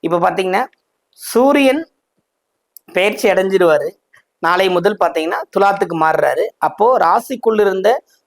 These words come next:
சூரியன் மாறுவதுங்கிறது வந்து விரையாதிபதி அப்படின்ற சொல்லப்படுகிற கிரகம் நமக்கு இருந்தது.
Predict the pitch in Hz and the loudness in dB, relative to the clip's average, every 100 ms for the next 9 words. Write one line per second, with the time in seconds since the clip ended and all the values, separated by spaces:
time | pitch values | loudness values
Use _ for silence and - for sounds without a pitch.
0 | - 233 247 254 233 190 180 190 202 190 | -6 0 2 4 2 2 2 2 2 2
1 | 185 165 156 190 202 294 _ _ - 175 | 0 -4 -10 -10 -10 -16 _ _ -2 2
2 | 220 262 262 254 247 214 214 233 208 _ | 4 4 4 2 2 2 2 0 -4 _
3 | _ _ 160 165 190 190 190 180 175 175 | _ _ -4 0 0 2 0 -2 -2 0
4 | 170 160 160 170 302 - _ _ _ _ | 0 2 0 -2 -4 -12 _ _ _ _
5 | 165 175 180 185 175 156 143 131 - _ | -4 -2 -2 0 0 2 -2 -6 -12 _
6 | _ - 170 196 180 143 | _ -4 0 0 0 -2